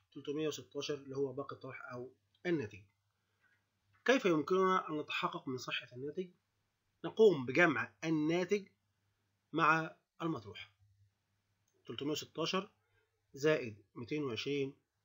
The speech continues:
هيكون الناتج خمسمية ستة وتلاتين.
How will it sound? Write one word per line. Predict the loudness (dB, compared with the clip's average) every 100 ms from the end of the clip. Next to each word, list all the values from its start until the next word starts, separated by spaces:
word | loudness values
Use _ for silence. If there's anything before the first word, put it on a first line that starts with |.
| _ _ _ _ _ _ -16
هيكون | -8 -2 -2
الناتج | -2 -6 -8 -10 _ _ _ _ _ _ _ _ _ _ _ _ _ _
خمسمية | -10 -8 -8 -6 -4 -4 -6 -12 -14
ستة | -10 -10 -12 -16 -16 _
وتلاتين. | -8 -6 -6 -8 -12 -12 -10 -12 -12